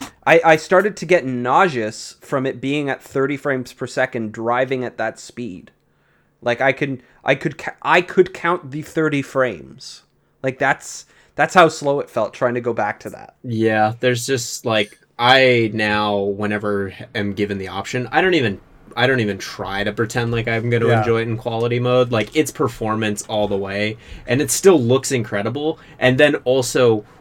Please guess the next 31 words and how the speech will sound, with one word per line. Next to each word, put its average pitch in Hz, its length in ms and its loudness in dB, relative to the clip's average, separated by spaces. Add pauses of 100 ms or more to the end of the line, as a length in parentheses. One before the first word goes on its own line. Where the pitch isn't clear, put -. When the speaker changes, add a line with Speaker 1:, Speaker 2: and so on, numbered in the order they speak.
Speaker 2:
when 127 180 2
you're 127 140 2
driving, 117 960 2
you 117 100 -2
know, 104 160 0
when 107 160 -2
you're 107 80 -2
driving 110 360 0
at, 107 100 -6
like, 104 160 -6
three 127 400 -2
hundred 117 320 0
kilometers 117 580 0
an 107 80 -2
hour 107 300 2
trying 104 260 -4
to 104 80 -4
hit 107 180 -2
a 101 140 0
ramp 104 500 -2 (220)
so 113 160 0
that 104 160 2
you 107 100 -4
can, 104 140 -4
Speaker 1:
Yeah. 110 240 0
Speaker 2:
like, 101 300 -6
go 110 240 4
as 101 100 0
far 107 280 0
as 101 100 -4
possible, 104 640 0